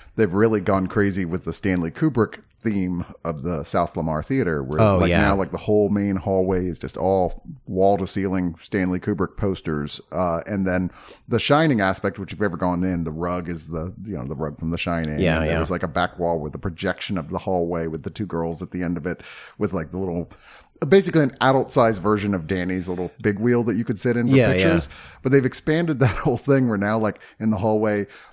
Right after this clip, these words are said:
Speaker 1: they've got the elevator doors with a projector that projects blood coming
Speaker 2: On the
Speaker 1: out of them
Speaker 2: ground.
Speaker 1: and on the ground.
Speaker 2: It's pretty cool.
Speaker 1: And then there's a end of one hallway, the girls random, the twin girls randomly appear, then disappear.
Speaker 2: On the,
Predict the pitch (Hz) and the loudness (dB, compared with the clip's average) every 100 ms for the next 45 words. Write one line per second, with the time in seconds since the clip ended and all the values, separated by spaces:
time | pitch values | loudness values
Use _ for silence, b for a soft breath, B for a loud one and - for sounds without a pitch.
0 | _ 117 104 107 104 95 107 107 107 95 | _ 0 2 0 0 0 2 2 2 0
1 | 92 92 98 98 95 85 80 85 87 - | -2 0 -2 -2 -4 -4 -6 -4 -4 -2
2 | 104 104 95 82 - 95 82 90 104 85 | 0 0 -2 -6 -6 -6 -6 -8 -10 -8
3 | 87 87 98 - 113 117 104 101 92 92 | -6 -6 -8 2 4 4 2 2 4 4
4 | 113 110 117 87 101 90 92 90 95 104 | 4 4 2 0 -2 -2 -2 0 0 2
5 | 104 104 98 - 98 85 80 120 113 107 | 2 2 0 -2 -2 0 0 2 2 2
6 | 101 101 110 90 - 113 110 107 104 101 | 0 0 0 0 0 0 2 2 2 2
7 | 101 95 92 98 98 92 87 92 95 98 | 2 -2 -2 -2 -2 -2 -4 -4 -4 -4
8 | 90 95 - 110 98 95 78 85 90 95 | -6 -8 -4 -2 0 -2 -4 -6 -6 -4
9 | 92 85 107 90 87 87 85 87 85 - | -4 -4 -4 -2 -2 -2 -4 -6 -6 -4
10 | 95 92 90 95 95 | 0 2 2 2 0